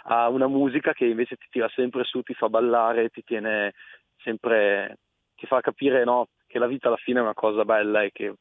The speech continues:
ha senso anche nella difficoltà guardare sempre il bicchiere mezzo pieno, andare avanti, essere positivi.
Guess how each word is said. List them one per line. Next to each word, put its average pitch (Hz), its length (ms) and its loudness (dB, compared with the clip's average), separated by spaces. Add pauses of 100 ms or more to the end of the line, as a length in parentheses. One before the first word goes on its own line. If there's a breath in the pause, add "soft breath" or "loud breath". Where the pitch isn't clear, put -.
(120)
ha - 260 -16
senso 120 280 -2
anche 127 240 -2
nella 123 140 0
difficoltà 113 680 -2 (320 loud breath)
guardare 110 380 0
sempre 113 260 -2
il 107 60 0
bicchiere 110 300 0
mezzo 110 280 -4
pieno, 110 300 0
andare 104 200 2
avanti, 107 380 0
essere 107 260 -8
positivi. 104 460 -6